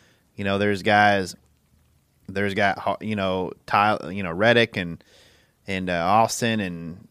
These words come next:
and, I mean, even Harvick's gotta be thinking about it a little bit. You know, he's got, and he's, he was actually, uh, really good yesterday. That's one of his better tracks too, but, uh, he was really good. But man, I'm, you look at these races coming up.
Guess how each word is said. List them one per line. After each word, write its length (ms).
and, 500
I 100
mean, 340
even 320
Harvick's 320
gotta 160
be 80
thinking 320
about 180
it 40
a 20
little 160
bit. 300
You 140
know, 140
he's 160
got, 240
and 140
he's, 260
he 160
was 140
actually, 540
uh, 360
really 240
good 220
yesterday. 400
That's 160
one 120
of 40
his 100
better 200
tracks 360
too, 240
but, 180
uh, 360
he 360
was 140
really 160
good. 320
But 160
man, 240
I'm, 240
you 240
look 160
at 60
these 180
races 320
coming 260
up. 260